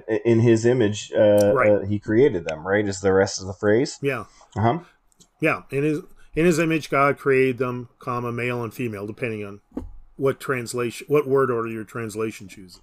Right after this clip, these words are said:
Speaker 1: Mm-hmm, mm-hmm.
Speaker 2: Yeah,
Speaker 1: Um,
Speaker 2: but it's, that, yeah.
Speaker 1: So, uh, what about, uh, so, so this is kind of, th-, this imagery kind of almost feels like, you know,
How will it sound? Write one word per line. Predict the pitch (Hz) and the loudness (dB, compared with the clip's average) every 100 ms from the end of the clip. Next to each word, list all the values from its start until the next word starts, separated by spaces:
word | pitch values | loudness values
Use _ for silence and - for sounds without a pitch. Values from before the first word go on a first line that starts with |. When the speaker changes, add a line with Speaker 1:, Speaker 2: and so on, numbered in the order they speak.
| - | -6
Speaker 1:
Mm-hmm, | 113 104 98 - _ - | -2 -2 -4 -8 _ -8
mm-hmm. | 101 98 104 - _ _ _ - - - | -6 -6 -8 -18 _ _ _ -20 -18 -6
Speaker 2:
Yeah, | 151 151 | 2 2
Speaker 1:
Um, | 165 | 2
Speaker 2:
but | 127 | 0
it's, | 120 - | -4 -10
that, | 139 120 - | -12 -14 -20
yeah. | 98 - _ _ _ _ _ _ - | -20 -20 _ _ _ _ _ _ -8
Speaker 1:
So, | - 175 165 | 2 2 4
uh, | 135 151 139 135 - 62 98 | 2 4 4 2 0 -4 -4
what | 127 139 196 | 0 2 2
about, | 277 254 196 | 2 0 0
uh, | 151 107 117 | -2 -2 -4
so, | 156 - | -2 -2
so | - 170 151 | 4 2 2
this | 143 175 190 | 0 0 0
is | 247 | -4
kind | - 202 | -2 2
of, | 170 143 - _ _ _ _ _ - 131 | 2 2 -8 _ _ _ _ _ -12 0
th-, | 139 135 | 0 4
this | 127 123 - | 4 2 -2
imagery | 160 165 165 131 131 127 123 | 2 4 2 0 2 4 2
kind | 120 120 117 | 2 2 4
of | 104 | 2
almost | - 117 113 110 - | 2 2 4 0 -2
feels | 117 107 104 98 | 2 4 4 2
like, | 98 95 - _ _ _ | 0 0 -4 _ _ _
you | 92 98 | -6 -2
know, | 92 90 87 | -2 -2 -4